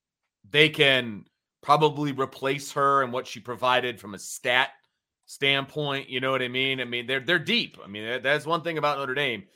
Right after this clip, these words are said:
is they are deep on that bench. And you and I had a discussion, I think, last year. At times they were too deep, and it was, you know, trying to find minutes and all of those different things. And, but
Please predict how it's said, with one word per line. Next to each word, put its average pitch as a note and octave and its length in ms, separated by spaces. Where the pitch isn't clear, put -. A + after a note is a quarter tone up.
is D#2 100
they D3+ 160
are A#2 120
deep F#2+ 440
on G2 180
that F#2+ 240
bench. G2+ 480
And F#2+ 260
you G#2+ 180
and B2+ 80
I C3 120
had A#2 120
a G#2+ 60
discussion, G#2 560
I G#2 40
think, G#2 160
last B2 300
year. G2+ 320
At A#2 100
times A#2 280
they A2+ 60
were G#2+ 100
too F#3 200
deep, A#2+ 280
and G2+ 140
it - 20
was, F#2+ 320
you A2+ 60
know, G2+ 160
trying A2+ 200
to G2+ 60
find G#2+ 280
minutes A#2+ 360
and G#2+ 80
all A2 160
of G#2+ 80
those B2 180
different G#2 300
things. G2+ 380
And, E2+ 120
but G#2+ 140